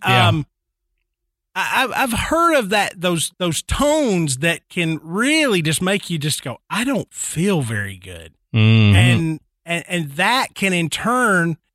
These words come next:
Speaker 2: you know, produce a, a fear reaction, especially if you're already planning on getting scared. And then
Speaker 1: Right.
Speaker 2: you hear that tone and you're like, "Oh, this is awful."
Speaker 1: Mm-hmm.
Speaker 2: So yeah, I've,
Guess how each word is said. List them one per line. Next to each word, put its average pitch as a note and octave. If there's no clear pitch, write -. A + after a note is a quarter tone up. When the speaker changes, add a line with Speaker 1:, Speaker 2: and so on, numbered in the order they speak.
Speaker 2:
you F#3
know, E3+
produce F3+
a, E3
a D#3
fear A3+
reaction, C3+
especially G#3+
if D3+
you're D#3+
already F3
planning D#3+
on C#3+
getting C#3+
scared. C3
And B2+
then G#2+
Speaker 1:
Right. G#2
Speaker 2:
you -
hear F#3+
that F3
tone G3+
and C#3
you're C#3+
like, C3+
"Oh, D#3+
this D#3+
is A#2+
awful." D#3
Speaker 1:
Mm-hmm. A2+
Speaker 2:
So A#2+
yeah, A3+
I've, C#4+